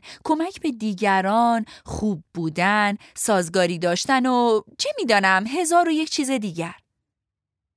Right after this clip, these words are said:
می‌ترسم عقل و شعورم که البته از اول هم چندان زیاد نبوده، چنان سریع به مصرف برسد که وقتی جنگ تمام شود چیز زیادی برایم نماند.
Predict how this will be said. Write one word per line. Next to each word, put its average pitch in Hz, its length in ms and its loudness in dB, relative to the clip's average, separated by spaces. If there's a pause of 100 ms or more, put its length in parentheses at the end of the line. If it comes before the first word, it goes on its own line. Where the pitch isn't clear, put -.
(180)
می‌ترسم 196 520 -4 (120)
عقل 180 260 -4
و 170 60 -4
شعورم 254 560 -4
که - 380 -6 (600)
البته 180 360 -6
از 214 200 -4
اول 170 300 -2
هم 190 200 -6
چندان 156 420 -4
زیاد 156 340 -4
نبوده، 190 360 -4 (280)
چنان 262 320 -2
سریع 226 360 -4
به 190 100 -4
مصرف 180 500 -4
برسد 175 460 -4 (240)
که 214 100 -2
وقتی 240 280 2
جنگ 175 360 -2
تمام 170 340 -4
شود 208 360 -4
چیز 185 260 -2
زیادی 175 500 0
برایم 233 380 0
نماند. 311 680 -2